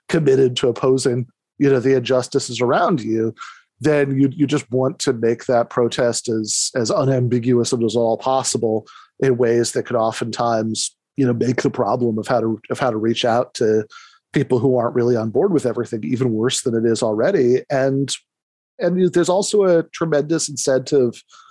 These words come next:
psychologically, I think, just to look for whatever victories you can find, which means that if you can't win the big fights that actually matter,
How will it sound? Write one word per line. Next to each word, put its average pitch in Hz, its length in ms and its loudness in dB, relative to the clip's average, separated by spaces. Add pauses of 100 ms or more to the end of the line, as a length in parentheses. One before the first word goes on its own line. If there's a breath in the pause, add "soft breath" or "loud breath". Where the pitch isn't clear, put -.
(920 soft breath)
psychologically, 143 840 0
I 120 40 2
think, 120 260 -2
just - 380 -2
to 139 80 2
look 123 360 0
for 127 240 0
whatever 117 560 2
victories 117 800 0
you 117 100 -2
can 110 200 -6
find, - 840 -6
which 131 240 -4
means 127 540 0
that 117 380 -2 (540 loud breath)
if - 180 -4
you 135 80 0
can't - 400 -2
win 135 280 0
the 120 80 0
big 123 220 0
fights 120 360 -2
that 113 120 -2
actually 110 440 -6
matter, 135 520 -4